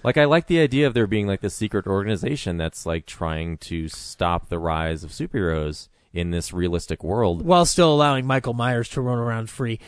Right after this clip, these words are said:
Speaker 2: They fucking, like, th-, these, this fucking thing pissed me off. And Ryan and I were actually texting about this,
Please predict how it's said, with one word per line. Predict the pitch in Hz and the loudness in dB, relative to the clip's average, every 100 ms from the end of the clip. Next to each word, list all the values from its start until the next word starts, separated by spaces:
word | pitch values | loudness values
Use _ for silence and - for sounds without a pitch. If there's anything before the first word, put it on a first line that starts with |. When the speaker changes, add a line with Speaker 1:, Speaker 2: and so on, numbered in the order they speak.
| - | 0
Speaker 2:
They | 202 | 2
fucking, | - 262 254 214 | 4 2 2 2
like, | 196 190 | 0 -4
th-, | 233 - | -16 -6
these, | 269 262 202 - _ | -2 -2 -2 -8 _
this | 196 185 247 240 - - - | -8 4 4 4 -2 -8 -6
fucking | 170 170 156 | -4 -2 -4
thing | 143 139 | -4 -2
pissed | 123 143 - | 0 0 0
me | |
off. | 127 | -2
And | 127 143 | -2 0
Ryan | 202 240 | 2 2
and | 170 147 | 0 0
I | 131 | 0
were | 127 | 0
actually | 123 - | 0 -4
texting | 110 127 - 120 | -6 -6 -6 -8
about | 113 | -6
this, | - 113 - | -4 -6 -6